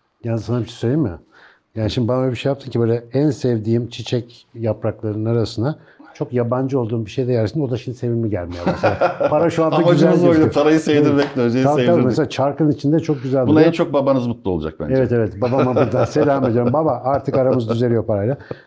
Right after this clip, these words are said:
Speaker 1: Sanat, felsefe, bilim, teknoloji, para, hukuk döngüsünde. Yani özellikle de bu para dediğimiz, hani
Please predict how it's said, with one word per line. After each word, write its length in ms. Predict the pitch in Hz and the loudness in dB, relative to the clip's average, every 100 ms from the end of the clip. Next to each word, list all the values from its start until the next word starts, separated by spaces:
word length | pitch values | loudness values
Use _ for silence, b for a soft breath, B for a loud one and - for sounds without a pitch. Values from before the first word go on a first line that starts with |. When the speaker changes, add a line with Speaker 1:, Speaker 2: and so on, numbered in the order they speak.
| _ | _
Speaker 1:
Sanat, 440 | - 147 175 175 | -4 -2 -2 -4
felsefe, 680 | - 151 143 - 120 151 143 | -2 -2 0 -2 0 0 2
bilim, 300 | 135 143 139 | 2 2 0
teknoloji, 640 | 135 123 139 127 123 127 | -2 -4 -2 0 -2 -4
para, 280 | - 123 131 | -4 0 0
hukuk 460 | 90 113 127 117 - | -2 -8 -8 -10 -2
döngüsünde. 760 | 110 104 95 - 87 87 131 147 b b b - | -2 0 -4 -10 -12 -8 -10 -10 b b b -4
Yani 300 | 113 113 113 | 0 0 -2
özellikle 520 | 120 113 139 151 147 | -4 0 0 0 -2
de 80 | 120 | -2
bu 140 | 113 - | -4 -6
para 280 | - 120 131 | -2 0 2
dediğimiz, 680 | 113 85 92 90 - - - | 0 -2 -8 -8 -12 -18 -20
hani 300 | - 104 101 | -12 -8 -8